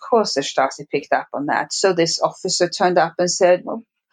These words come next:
um, I know you're interested in, in World War Two history," and they chatted about that and discovered had mutual interests. And then, uh, after a while, uh,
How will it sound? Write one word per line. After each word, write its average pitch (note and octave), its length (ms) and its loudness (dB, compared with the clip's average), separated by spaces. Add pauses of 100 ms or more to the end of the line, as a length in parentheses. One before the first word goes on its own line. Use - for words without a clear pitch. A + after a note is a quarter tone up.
(400)
um, G#3+ 400 4
I B3 100 0
know A#3+ 120 -2
you're G3 180 2
interested G3+ 480 0
in, F#3+ 420 4
in F3+ 480 2
World F3 280 4
War D#3 120 -2
Two E3 220 -4
history," G3 680 2
and F#3 120 2
they E3+ 80 4
chatted - 400 -6
about - 360 -4
that A3+ 320 4
and G3+ 120 -2
discovered D#3+ 420 -2
had - 260 -4
mutual F#3 580 -2
interests. A3 720 0
And F#3 140 2
then, F3 220 6 (880)
uh, F3+ 40 4
after F3+ 480 2
a F#3 40 -2
while, F#3+ 560 4 (300)
uh, F#3 220 -4